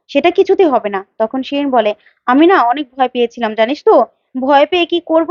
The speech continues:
সেটাই ভাবতে পারছিলাম না, আমি তো বেরোতেও পারছিলাম না। কিন্তু পারুলকে যখন ওই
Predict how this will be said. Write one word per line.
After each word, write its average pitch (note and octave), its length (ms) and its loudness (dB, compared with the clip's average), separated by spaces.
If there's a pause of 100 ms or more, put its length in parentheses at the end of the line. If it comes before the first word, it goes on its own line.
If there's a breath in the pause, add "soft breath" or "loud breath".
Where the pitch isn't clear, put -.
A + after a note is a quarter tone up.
সেটাই E4+ 260 -2
ভাবতে C#4 360 -2
পারছিলাম A3 440 -2
না, G#3 140 -6 (360)
আমি C#4+ 160 2
তো F4 100 -2
বেরোতেও D4 400 0
পারছিলাম D4+ 440 0
না। G#3+ 140 -6 (260)
কিন্তু C4 280 -6 (460 soft breath)
পারুলকে D#4 400 0
যখন C#4 320 -2 (100)
ওই A3+ 140 -2